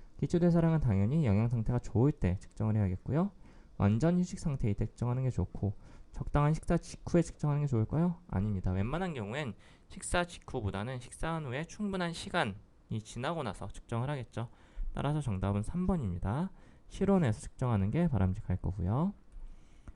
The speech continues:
자, 이어지는 문제 같이 보겠습니다. 비타민 비원, 티아민에 대한 설명으로 틀린 것을 물어보고 있습니다.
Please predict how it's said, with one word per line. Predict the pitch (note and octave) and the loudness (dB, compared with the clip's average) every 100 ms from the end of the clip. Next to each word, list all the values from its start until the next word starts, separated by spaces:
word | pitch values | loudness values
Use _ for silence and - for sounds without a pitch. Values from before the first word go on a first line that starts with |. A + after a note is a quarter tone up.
| - - - - - - - - | -20 -20 -20 -20 -20 -20 -20 -6
자, | B2+ | 0
이어지는 | B2+ D#3+ E3+ D3+ | 2 2 2 2
문제 | A2+ | 2
같이 | A2+ G2+ - | 2 2 0
보겠습니다. | F#2+ - F#2+ F#2 | -4 -2 0 0
비타민 | - - - F3+ D#3+ | 0 2 2 4 0
비원, | - A#2 A#2+ G2+ F#2 G#2 | -2 0 4 4 2 -2
티아민에 | - - G3 F#3+ D3+ A2+ C#3+ - A#2+ | -2 2 4 4 4 0 -2 -2 0
대한 | G#2 G#2 | 4 4
설명으로 | G#2+ G2+ G2 F#2 F2 C#3+ F#3 G#3+ - - - - - - - - - - | 4 4 4 4 4 4 4 2 -2 -18 -20 -18 -18 -18 -20 -12 -12 -4
틀린 | - G#3+ G3+ | 0 4 6
것을 | B2 F3 | 4 4
물어보고 | C#3 B2+ B2 B2 | 4 2 2 0
있습니다. | - F#2+ F#2+ F#2+ F#2+ | -2 0 4 4 2